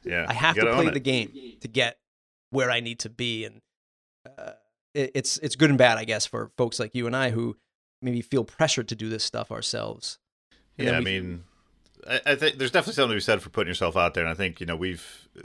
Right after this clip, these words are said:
Speaker 1: you know, in our industry, like, there's, you know, blogging and there's, there's a lot of podcasting and videos that, like, you do. And,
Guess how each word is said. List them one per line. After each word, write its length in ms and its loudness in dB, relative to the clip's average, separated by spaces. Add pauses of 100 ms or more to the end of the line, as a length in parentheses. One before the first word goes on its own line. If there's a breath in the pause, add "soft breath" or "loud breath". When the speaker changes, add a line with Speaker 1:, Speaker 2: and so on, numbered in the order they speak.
(420)
Speaker 1:
you 80 -14
know, 140 -6
in 80 -8
our 160 -2
industry, 520 -4
like, 200 -6
there's, 580 -8
you 220 -20
know, 200 -18
blogging 540 -4
and 100 -12
there's, 380 -12
there's 220 -12
a 40 -10
lot 160 -8
of 100 -12
podcasting 680 -2
and 140 -12
videos 500 -2
that, 160 -12
like, 220 -10
you 100 -8
do. 300 -2
And, 140 -8